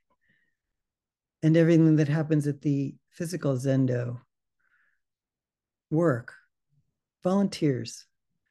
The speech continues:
thank you guys. So much appreciated. Uh, my name is Musho. I'm a senior student with the Village Zendo, and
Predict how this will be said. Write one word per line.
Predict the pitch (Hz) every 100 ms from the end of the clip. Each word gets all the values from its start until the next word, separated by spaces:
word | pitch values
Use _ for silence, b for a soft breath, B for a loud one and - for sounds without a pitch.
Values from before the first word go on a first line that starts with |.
| _ _ _ _ _
thank | 165 156 147
you | 131
guys. | 123 120 120 - _ _ _ _ _ _
So | - - 165 139
much | 131 127 -
appreciated. | 123 131 120 135 123 120 123 - _ _ _ _ _ _ _ _ _ _ _ _
Uh, | 139 135 123 -
my | 156 160
name | 160 156
is | 131
Musho. | 143 165 160 175 175 220 - _ _ _ _ - _ b b _
I'm | 135 139
a |
senior | - 160 147 127
student | - 160 180 233 233 - -
with | 147 143
the | 139
Village | 147 147 135
Zendo, | 151 156 165 175 175 160 _ _ _ _
and | 180 220 220 214